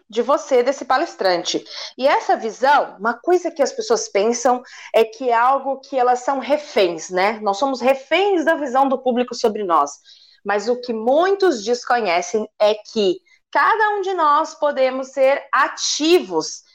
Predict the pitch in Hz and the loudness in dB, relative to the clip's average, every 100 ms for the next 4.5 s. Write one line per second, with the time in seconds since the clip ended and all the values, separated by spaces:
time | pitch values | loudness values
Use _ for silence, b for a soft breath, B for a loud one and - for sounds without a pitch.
0 | _ - 247 240 214 185 190 180 247 247 | _ -4 0 0 0 -4 -8 -2 0 2
1 | 226 269 320 233 226 233 240 240 226 254 | 2 2 0 -2 -2 0 0 0 -2 -2
2 | 294 294 294 262 233 247 320 466 - 440 | -2 -2 2 2 2 -2 -2 -2 -4 -2
3 | 508 - 359 240 - - 233 220 294 339 | -2 2 2 2 -2 -2 0 0 -6 -2
4 | 359 330 349 - 247 | 0 2 -2 -2 -2